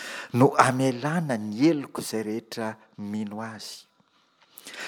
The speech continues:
Izany hoe, iny fahafatesan'i Jesosy Kristy iny dia mahavita misolo, mahavita mandoa ny sazin'ny olona izay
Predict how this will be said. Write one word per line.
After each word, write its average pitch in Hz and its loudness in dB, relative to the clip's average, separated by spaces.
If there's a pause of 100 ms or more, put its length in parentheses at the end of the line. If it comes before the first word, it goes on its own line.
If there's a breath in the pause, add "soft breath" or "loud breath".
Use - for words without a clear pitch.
Izany 123 6
hoe, 160 12 (280 loud breath)
iny 156 6
fahafatesan'i 156 6
Jesosy 123 6
Kristy - 2
iny 175 8
dia 127 10
mahavita 120 4 (400 loud breath)
misolo, 123 6 (1120 soft breath)
mahavita 127 4 (280 loud breath)
mandoa 127 6 (240 loud breath)
ny 123 2
sazin'ny 123 4
olona 156 0 (260 loud breath)
izay 110 2